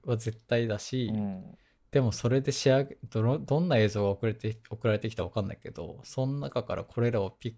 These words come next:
Speaker 1: クして、
Speaker 2: うんうん。
Speaker 1: こう編集、まあ、つなげてる、なんていうのかな。だから本当エーティーフィールドだよね。
Speaker 2: <laughs>
Speaker 1: エーティーフィールド。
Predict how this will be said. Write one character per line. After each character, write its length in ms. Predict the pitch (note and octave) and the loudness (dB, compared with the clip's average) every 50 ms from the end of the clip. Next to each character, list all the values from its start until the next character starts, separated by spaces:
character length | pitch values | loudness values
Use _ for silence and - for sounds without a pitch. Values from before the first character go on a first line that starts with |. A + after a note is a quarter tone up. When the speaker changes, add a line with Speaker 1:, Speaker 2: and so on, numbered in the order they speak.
| _ _ | _ _
Speaker 1:
ク 60 | - | -12
し 120 | - - - | -12 -12 -10
て、 440 | _ - E3 B2+ - - - _ _ | _ -2 -2 -2 -2 -6 -12 _ _
Speaker 2:
う 60 | B2+ | -2
ん 20 | A#2+ | -2
う 40 | A2+ | 0
ん。 320 | B2 G#2 G2+ G2+ - - _ _ _ _ _ _ _ _ _ _ _ _ _ _ _ | 0 -2 -4 -6 -8 -14 _ _ _ _ _ _ _ _ _ _ _ _ _ _ _
Speaker 1:
こ 300 | - - B2+ A#2 A2+ A2+ | -4 0 2 4 4 4
う 20 | A2 | 2
編 300 | A2+ - A2+ A2 A2 A2 | 2 0 0 0 0 0
集、 560 | A2+ - - - - A2 G#2 G#2+ G#2+ G2+ - G2+ | -2 -6 -6 -4 -2 -2 -2 -2 -2 -4 -4 -4
ま 80 | G#2+ | -6
あ、 20 | - | -6
つ 180 | - - A#2+ | -4 0 0
な 120 | G#2+ G#2+ G2+ | 0 2 0
げ 100 | G#2 G2 | -2 -6
て 400 | - _ G#2 G2+ G2 G2 - - _ _ _ _ _ _ _ _ _ _ _ _ _ _ _ _ _ _ _ _ _ _ _ _ | -8 _ -6 -4 -4 -6 -8 -10 _ _ _ _ _ _ _ _ _ _ _ _ _ _ _ _ _ _ _ _ _ _ _ _
る、 340 | A2+ G#2 G#2 G2 - - - _ _ _ _ _ _ _ | -2 -2 -2 -2 -4 -6 -12 _ _ _ _ _ _ _
な 180 | A#2+ A#2 A#2 A#2+ | -6 -4 -2 -2
ん 80 | B2 - | -4 -4
て 120 | - A2+ | -4 -6
い 20 | |
う 40 | G2+ | -6
の 80 | F#2+ G2+ | -6 -6
か 120 | G2 - | -8 -10
な。 420 | - - - C3+ C3+ - - - _ _ _ _ _ _ - | -10 -10 -12 -14 -16 -18 -20 -20 _ _ _ _ _ _ -6
だ 80 | A2+ | -4
か 0 | |
ら 20 | A2 | -2
本 180 | - B2+ C3 | -2 -2 0
当 100 | - C#3 | 2 2
エ 100 | A#2+ B2+ | 2 2
ー 80 | B2+ B2 | 2 2
テ 80 | - B2+ | 2 0
ィ 20 | |
ー 20 | A#2 | 2
フ 80 | - | 2
ィ 80 | - C3 | 2 0
ー 20 | G#2+ | 0
ル 80 | - - | 0 -4
ド 80 | - | -10
だ 60 | - | -12
よ 100 | - - - | -12 -12 -14
ね。 120 | - - - D3+ | -16 -10 -8 -4
Speaker 2:
<laughs> 60 | D#3+ | 0
Speaker 1:
エ 140 | - B2 D#3+ | 6 8 8
ー 100 | D3 - | 8 8
テ 140 | - D#3 D#3 | 4 -2 -2
ィ 20 | |
ー 20 | D3+ | -2
フ 80 | - - | -2 0
ィ 60 | D#3 | 0
ー 20 | C3+ | 0
ル 120 | A#2 G2 | 0 0
ド。 280 | G2 G2 G2 F#2 - | -2 -2 -4 -4 -6